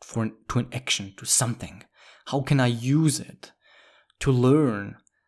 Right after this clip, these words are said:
what it means to live? How can I use it to learn and understand what it means to live certain words, to live certain aspects of myself, to live certain potentials that I see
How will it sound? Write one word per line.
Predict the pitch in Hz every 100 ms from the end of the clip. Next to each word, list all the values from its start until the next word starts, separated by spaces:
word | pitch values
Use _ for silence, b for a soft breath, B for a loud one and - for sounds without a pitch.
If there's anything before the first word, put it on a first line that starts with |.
| _ _ _
what | 127 139
it | 143
means | 127 127 131 131
to | -
live? | 107 120 113 -
How | 101
can | 135 139 131
I |
use | 117 117 147 147 120
it | 107 - - _ -
to | -
learn | 113 113 131 120 107 -
and | 107
understand | 107 104 - - - 117 104 90 90 - _ b b b b b _ _
what | 127 123
it | 117
means | 117 131 139 120 117
to | -
live | 113 123 123
certain | - 120 110 104
words, | 110 107 107 -
to | -
live | 113 120 123
certain | - 117 107 110 - -
aspects | 110 - 110 - -
of | 110
myself, | 104 101 - 101 87 - - _ -
to | 127
live | 123 120
certain | - 131 120
potentials | 110 113 110 123 123 113 113
that | 117 107
I |
see | 107 - 135